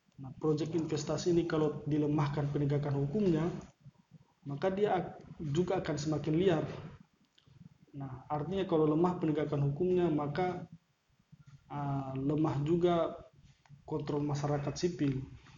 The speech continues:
Nah, kontrol masyarakat sipil yang lemah, penegakan hukum yang lemah, maka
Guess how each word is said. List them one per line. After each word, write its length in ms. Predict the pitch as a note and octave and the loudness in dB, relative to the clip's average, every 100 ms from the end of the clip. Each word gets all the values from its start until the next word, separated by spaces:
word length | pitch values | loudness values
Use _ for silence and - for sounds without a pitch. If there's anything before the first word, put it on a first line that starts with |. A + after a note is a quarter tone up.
| - - - _ - | -20 -20 -20 _ -16
Nah, 240 | B2 - - C#3+ C#3+ - - - | -14 -12 -10 -8 -8 -8 -8 -2
kontrol 320 | D#3+ C#3+ D3+ | 0 2 2
masyarakat 400 | D#3 - D3+ D3+ | 2 2 0 -2
sipil 320 | - - D#3 | -2 0 2
yang 240 | D#3 D3+ | 4 4
lemah, 320 | E3 F#3+ F#3 - | 4 4 0 -2
penegakan 560 | D3+ D3 D3 D3 C#3+ | 0 0 0 0 0
hukum 160 | C#3+ D3 | 0 0
yang 160 | C#3+ | 2
lemah, 320 | D3+ F3 F3 D#3 | 2 4 2 2
maka 480 | C#3 F3+ F3+ E3+ | 0 0 0 0